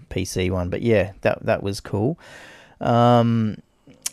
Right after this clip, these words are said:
and I mentioned the Macworld Expo. That was really cool also. So, yeah, there's lots of, lots of little, um, cool tech stuff in it for, for people that love the, the tech side of things as well, just on top of that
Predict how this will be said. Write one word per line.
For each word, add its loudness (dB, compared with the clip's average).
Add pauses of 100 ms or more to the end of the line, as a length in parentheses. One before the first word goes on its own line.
and 0
I 2
mentioned 0
the 0
Macworld 0
Expo. 0
That -2
was -6
really -2
cool -4
also. -2
So, 0
yeah, 6
there's 2
lots 0
of, -4
lots -4
of 0
little, 4
um, 0 (180)
cool 0
tech -2
stuff -2
in -4
it -6
for, -4 (180)
for -12
people -4
that -6
love -10
the, -8
the -12
tech -14
side -16
of -20
things -20
as -12
well, -10
just -12
on -8
top -10
of -12
that -8